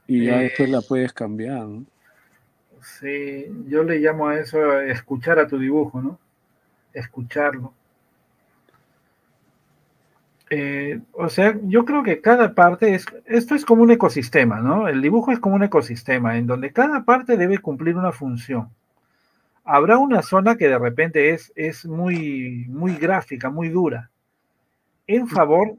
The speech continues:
Speaker 2: de una parte que es más suave. O sea, es como una estrategia, ¿no? Tú vas a, por ejemplo, acá, ¿no? Eh, quiero, quiero que se suavice el rostro,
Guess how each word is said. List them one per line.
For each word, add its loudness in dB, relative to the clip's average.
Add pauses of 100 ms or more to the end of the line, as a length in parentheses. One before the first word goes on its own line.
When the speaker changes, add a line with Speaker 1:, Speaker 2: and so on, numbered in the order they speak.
Speaker 2:
de -4
una 0
parte 2
que -6
es -10
más -4
suave. 0
O -14
sea, -4
es -6
como -8
una -6
estrategia, -4
¿no? -6
Tú -10
vas -6
a, 0
por -2
ejemplo, -2
acá, 0
¿no? -6
Eh, -6 (340)
quiero, -4 (120)
quiero -6
que -4
se -4
suavice -4
el -8
rostro, -6